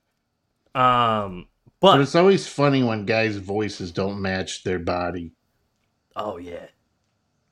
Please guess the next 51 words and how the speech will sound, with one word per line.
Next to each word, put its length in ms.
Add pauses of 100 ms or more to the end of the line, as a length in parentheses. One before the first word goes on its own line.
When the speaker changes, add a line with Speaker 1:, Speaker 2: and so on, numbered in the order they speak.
(180)
Speaker 2:
Like 280
Mike, 240
T-, 80 (220)
I'm, 280
you 120
know 120
what? 200
I'm 160
not 160
even 280
gonna 240
go, 0
go 240
there 200
'cause 240
I 140
don't 100
wanna 160
get 100
my 160 (120)
ass 140
kicked. 280 (760)
Speaker 1:
<laughs> 180
Speaker 2:
And 440
you 60
wanna 180
know 100
something? 340
I 100
actually 340
met 400 (540)
the 180
champ, 460 (100)
and 180
he's 340 (160)
probably 640
one 120
of 60
the 60
nicest 360
guys. 500 (1400)
Speaker 1:
Oh, 160
I 120
don't 220
doubt 220
that 120
at 120
all. 240
He 160
seems 380
like 320